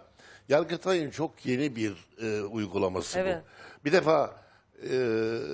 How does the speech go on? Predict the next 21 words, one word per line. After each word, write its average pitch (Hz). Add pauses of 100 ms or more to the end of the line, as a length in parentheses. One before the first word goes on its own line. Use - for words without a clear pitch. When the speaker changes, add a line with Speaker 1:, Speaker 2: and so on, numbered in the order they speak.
(220)
Speaker 1:
bu 78
Speaker 2:
Hepsinde 349
de 480
yokmuş 262
Speaker 1:
Bakın 165
Speaker 2:
mesela. 127 (120)
Speaker 1:
şimdi 107 (720)
kadın 165
cinayetlerinde 95 (1200)
Sosyal 180 (140)
Güvenlik 123
ve 117
Politikalar 117
Bakanlığı 185
Speaker 2:
Aile 220
ve 226
Sosyal 214
Politikalar 196
Bakanlığı. 156
Speaker 1:
kendiliğinden 139 (840)
davaya 170